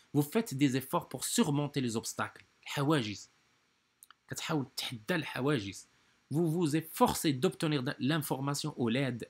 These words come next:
nécessaire malgré les difficultés. Maîtrise de soi. Vous contrôlez vos émotions lorsque vous éprouvez de la peine. يعني واحد القيتة اللي حسيتي ب-، شي واحد بحال، آه، آه، نقولوا مثلًا حقرك ولا كدا ولا،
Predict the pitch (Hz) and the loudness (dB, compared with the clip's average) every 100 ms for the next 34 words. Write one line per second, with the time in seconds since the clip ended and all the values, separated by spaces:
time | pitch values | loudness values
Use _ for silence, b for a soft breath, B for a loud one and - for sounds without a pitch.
0 | 117 120 156 - 135 - 135 117 113 123 | -4 0 0 -2 -4 -2 -2 -2 -4 -2
1 | 190 139 135 143 123 120 - 151 151 - | -2 -2 0 0 -2 -6 -8 -6 -6 -10
2 | _ _ _ B B B B B - 165 | _ _ _ B B B B B 4 6
3 | 208 - 240 214 135 113 127 - 110 - | 6 6 6 8 6 4 2 2 -4 -8
4 | _ _ _ _ _ _ _ _ _ 127 | _ _ _ _ _ _ _ _ _ 0
5 | 147 175 165 - 151 135 127 120 123 139 | 2 2 0 2 4 4 2 0 2 2
6 | 151 - 113 107 101 - 117 117 123 - | 0 0 0 -2 -2 -2 -2 -2 -4 -6
7 | 113 110 107 107 - 113 101 98 107 104 | -4 -2 -2 -2 -4 -4 -4 -6 -8 -12
8 | 117 - 117 120 - - - 113 107 b | -16 -12 -10 -10 -10 -12 -10 -10 -10 b
9 | b b b b b b - 135 131 123 | b b b b b b -4 -2 -2 -4
10 | - 127 120 120 - - b b b _ | -8 -4 0 0 0 -8 b b b _
11 | _ - 113 107 - - - - - _ | _ -10 -8 -6 -8 -10 -12 -12 -18 _
12 | _ _ 120 107 113 104 101 - 107 104 | _ _ -8 -4 -2 -2 -4 -8 -8 -4
13 | 143 127 101 - 107 101 120 113 113 98 | -2 0 -2 -6 -12 -12 -8 0 0 0
14 | 95 101 95 | -2 -4 -6